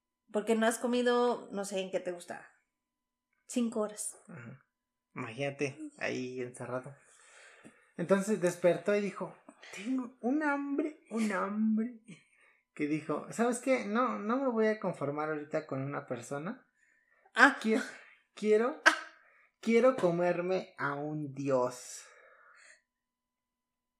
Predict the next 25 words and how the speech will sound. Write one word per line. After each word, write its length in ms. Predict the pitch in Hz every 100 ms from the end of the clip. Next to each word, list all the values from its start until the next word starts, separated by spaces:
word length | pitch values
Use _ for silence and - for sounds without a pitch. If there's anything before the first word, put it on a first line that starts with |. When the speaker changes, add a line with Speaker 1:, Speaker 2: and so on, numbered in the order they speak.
| _
Speaker 1:
Así 320 | 233 220 254
como, 280 | 254 233 226 196 - -
"Se, 400 | 240 262 277 226
se, 200 | - -
se 200 | - 240
me 160 | 240
antoja 500 | 240 240 233 269 -
algo 240 | 294 269 240
más 300 | 220 220 -
fuerte, 540 | - - - - -
algo 220 | - - 220
más 260 | 208 -
Speaker 2:
<laughs> 20 |
Speaker 1:
intenso. 840 | 226 226 220 - 117 233 254 285 605 640 - - _ _ _ _ - - _ _ -
Un 200 | - 294
dios". 680 | 262 220 220 - - - -
Speaker 2:
Entonces 340 | 165 147 160 143
dijo, 360 | 147 - 117 - _ -
Speaker 1:
"El 140 | 311
primero 320 | - 370 453 453
que 80 | 330
me 100 | 247
encuentre 600 | 254 226 285 302 277 233
por 240 | 226 226
aquí 280 | 214 226 370